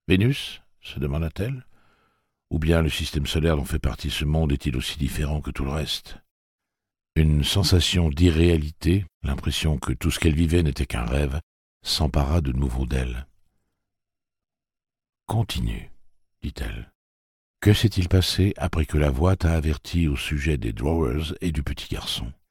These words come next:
J'ai enfoui une main au fond du trou d'où sointait le sable,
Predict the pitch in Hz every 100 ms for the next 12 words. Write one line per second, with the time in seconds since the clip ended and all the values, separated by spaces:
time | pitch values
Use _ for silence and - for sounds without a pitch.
0 | _ _ _ _ _ _ - 67 71 62
1 | 53 69 73 - 85 90 82 67 62 62
2 | 64 67 71 69 65 - 67 71 69 -
3 | 69 76 71 67 67 - - 60 62 -
4 | 62 50 - 60 71 73 92